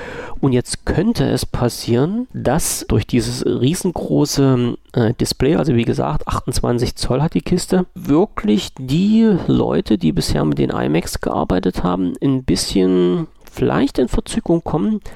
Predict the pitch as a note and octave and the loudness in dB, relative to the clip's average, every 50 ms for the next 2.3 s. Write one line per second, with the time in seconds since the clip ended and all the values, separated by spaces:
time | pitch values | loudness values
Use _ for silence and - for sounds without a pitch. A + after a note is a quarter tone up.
0 | - - - - - - - - - - - - F3+ F3+ F3 C#3+ C#3 - - - | -18 -18 -20 -20 -20 -20 -18 -18 -14 -6 -2 0 0 2 2 2 2 0 0 -2
1 | F#3 - - D#3+ C#3+ B2 C3 - - - - - - - - - - - - - | -2 0 0 -2 -2 -2 -2 -4 -2 -4 -4 -2 -4 -4 -6 -4 -4 -4 -4 -4
2 | - - - - A#2+ - | -6 -4 -4 -4 -2 -4